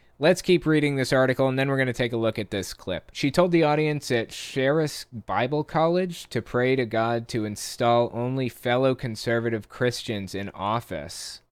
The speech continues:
because everyone else is the enemy, quote unquote. Wow, <laughs> I'm sure as fuck glad that praying doesn't really do anything for anybody, right?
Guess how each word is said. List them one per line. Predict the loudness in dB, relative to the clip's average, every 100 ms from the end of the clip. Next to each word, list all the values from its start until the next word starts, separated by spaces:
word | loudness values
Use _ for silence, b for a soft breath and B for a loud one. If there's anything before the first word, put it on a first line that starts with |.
| _
because | -2 -2 -2 0
everyone | 2 4 4 2
else | 2 0 0
is | -6 0
the | 0 2
enemy, | 0 0 -2 -8
quote | -4 -2 -2
unquote. | -4 -8 -8 -8 -10 -12
Wow, | 2 2 4
<laughs> | 0 0
I'm | -2
sure | -2 2 4
as | 4 2
fuck | 2 2 2
glad | 2 4 2
that | -2 -4
praying | -2 0 0 -2
doesn't | -2 -2 -4
really | -4 -4
do | -2 -2
anything | -2 -4 -4 -8
for | -4 -4
anybody, | -4 -6 -8 -8
right? | -4 -4 -4